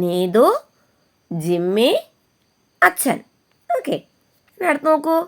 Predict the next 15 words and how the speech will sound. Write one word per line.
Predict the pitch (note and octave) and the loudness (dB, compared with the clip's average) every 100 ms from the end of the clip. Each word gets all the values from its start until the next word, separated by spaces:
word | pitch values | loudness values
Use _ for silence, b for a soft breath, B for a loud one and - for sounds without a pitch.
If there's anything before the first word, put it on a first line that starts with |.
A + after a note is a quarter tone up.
| - _ _ _ G3+ | -8 _ _ _ -4
കഥയ്ക്ക് | E3 G3+ A3 F#3+ A#3 F#4 - | -2 -2 -4 -2 -2 -2 -6
തലക്കെട്ട് | E4+ D#4 E4 - G#4 - E4+ | -2 0 0 -2 -2 2 2
നൽകൂ. | F#3 C#3+ G3 F#3 - b b b b | 2 2 2 4 2 b b b b
നമ്മൾ | - D#3+ D#3+ | -6 -2 0
എഴുതിയ | D#3 F#3+ F#3+ | 2 0 0
കഥയ്ക്ക് | E3 E3+ E3 C#4 F4+ F#3 | 0 -2 -2 -2 0 -2
ഒരു | E3 E3 _ F#3+ | -2 -4 _ -4
പേര് | E3+ F3 A#3+ F#4+ | -2 0 2 4
കൊടുക്കണം. | A#3 - D#3+ - _ _ - | 4 2 -2 -6 _ _ -2
എന്ത് | G#4+ F#4+ | 0 4
കൊടുക്കാം? | D4+ B3 A#3+ A3 A3 - _ _ _ _ _ _ _ _ _ _ _ _ - A3+ A3 | 6 6 4 4 0 -10 _ _ _ _ _ _ _ _ _ _ _ _ -4 2 4
നീതുവിൻ്റെ | G#3+ G3+ A3+ A3+ A#3 C4+ A4+ - _ - - | 6 6 4 4 4 4 4 0 _ -10 0
സാഹസിക | E4 D#4 D4 D4 - D4+ C#4+ G3+ | 4 4 4 -2 -2 0 4 4
യാത്ര. | D#3+ - F#3 F3+ C#3 - - | 2 2 2 2 0 -6 -6
നീതുവിൻ്റെ | D#3+ E3+ F3+ F#3 | -4 -2 -2 2